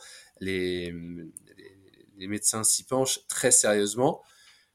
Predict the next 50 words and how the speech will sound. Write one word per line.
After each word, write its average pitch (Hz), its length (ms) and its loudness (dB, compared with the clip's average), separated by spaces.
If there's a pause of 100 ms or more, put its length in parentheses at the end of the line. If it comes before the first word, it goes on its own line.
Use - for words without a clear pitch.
(120)
Euh, 95 340 0
mais 104 160 0
voilà, 123 440 6
c'est - 180 -2
comme 104 220 -2
tout, 156 360 -4
il 104 100 -12
faut - 160 -8
quand 107 160 -2
même 113 160 0
un 104 60 -2
certain 113 360 -2
nombre 107 220 -4
d'années 110 340 2
pour 101 280 -4
être 101 140 -8
certain, 131 720 -4
euh, 90 840 -6
de 87 140 -10
bien, 107 500 -4
euh, 92 160 -6
sécuriser 101 720 -4
le, 87 480 -10 (640)
euh, 85 540 -8
le 92 140 -10
sujet. 120 520 -2 (280)
Donc 90 180 -8
je 92 100 -16
dis 92 120 -12
pas 104 140 -2
que - 80 -2
c'est - 140 -4
pas 90 140 -6
sécure - 460 -4
parce - 160 -10
qu'aujourd'hui 95 480 -6
l'O 95 160 0
M 95 180 -2
S, 107 300 2
euh, 87 220 -6 (580)
euh, 85 160 -8
a 85 100 -6
identifié 92 480 -6
le 95 60 -6
C - 180 -2
B 92 60 -6
D 98 160 -4
comme 90 180 -8
étant 90 220 -14
tout - 180 -20